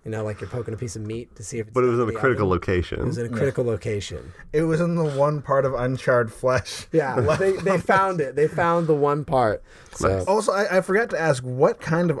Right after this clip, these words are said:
Speaker 3: armor are, uh, these guys wearing? Is it like, are they wearing, like, plate mail? Is it chain? I get, I'm asking, is it, is their armor made of metal?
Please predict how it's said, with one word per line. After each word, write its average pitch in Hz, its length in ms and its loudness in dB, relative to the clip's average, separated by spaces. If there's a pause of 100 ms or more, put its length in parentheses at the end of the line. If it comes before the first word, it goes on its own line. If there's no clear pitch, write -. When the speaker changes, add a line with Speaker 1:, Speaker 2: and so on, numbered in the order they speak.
Speaker 3:
armor 107 680 0
are, 101 560 0
uh, 90 440 -10 (1300)
these 117 320 -2
guys 107 600 2
wearing? 95 500 -6
Is 107 160 -4
it 120 60 -2
like, 107 280 -2
are 120 80 0
they 123 120 2
wearing, 120 240 0
like, 101 300 -12
plate 151 300 2
mail? 151 300 2
Is 127 60 -6
it 120 100 -10
chain? 139 360 0 (500)
I 170 80 4
get, - 200 4 (160)
I'm 190 140 2
asking, 247 380 -2
is 233 180 6
it, 262 160 -4
is 220 140 6
their 254 100 4
armor 233 160 -2
made 226 160 2
of 175 80 0
metal? 165 320 2